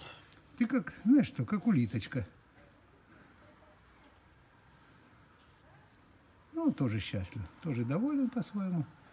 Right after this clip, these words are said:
Знаете, если бы ему хотелось бы общения, он бы его имел бы. Никто не против. Ну, он сам просто такой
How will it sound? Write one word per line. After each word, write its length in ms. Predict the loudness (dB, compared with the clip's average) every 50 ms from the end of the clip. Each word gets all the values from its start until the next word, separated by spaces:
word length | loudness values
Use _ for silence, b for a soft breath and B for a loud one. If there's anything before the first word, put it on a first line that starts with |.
| b b b b b b b b 0
Знаете, 320 | 0 2 2 2 0 0 2
если 180 | 0 0 0
бы 100 | 2 6
ему 220 | 8 8 8 6 4 0 -6 -10
хотелось 400 | -4 -2 0 2 2 4 4 4
бы 120 | 4 4 4
общения, 400 | 2 2 2 4 6 6 6 6
он 120 | 6 6
бы 100 | 6 4
его 200 | 4 4 2 0 -2 -8 b b b b b b
имел 340 | 6 8 10 10 10 10 10
бы. 160 | 8 6 4 2 B B B B B
Никто 260 | 12 12 12 12 12
не 140 | 12 12 12
против. 380 | 12 12 10 10 10 8 4 4 2 b b b b b b b b b b b b b b b b -20 -16 -2 6
Ну, 120 | 8 10
он 60 | 10 12
сам 300 | 12 12 12 12 12 10
просто 380 | 6 2 2 2 4 4 2
такой 340 | 4 4 4 6 6 4 4